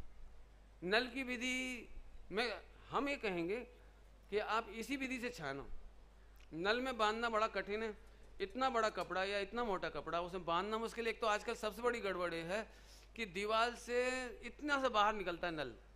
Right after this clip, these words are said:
जो आपके नल सेट है उसमें छन्ना बांधना मुश्किल,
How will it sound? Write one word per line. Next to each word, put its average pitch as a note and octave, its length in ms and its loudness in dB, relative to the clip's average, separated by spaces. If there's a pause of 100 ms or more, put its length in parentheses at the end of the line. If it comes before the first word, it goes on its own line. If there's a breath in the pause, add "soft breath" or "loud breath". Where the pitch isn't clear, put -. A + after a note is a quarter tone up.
(1200)
जो F#3 120 2
आपके G#3+ 220 4
नल G#3 220 0
सेट F3+ 360 0
है B2+ 180 -8 (440 loud breath)
उसमें G#3 220 0
छन्ना G3+ 320 0
बांधना G#3+ 320 0
मुश्किल, G#3 340 -6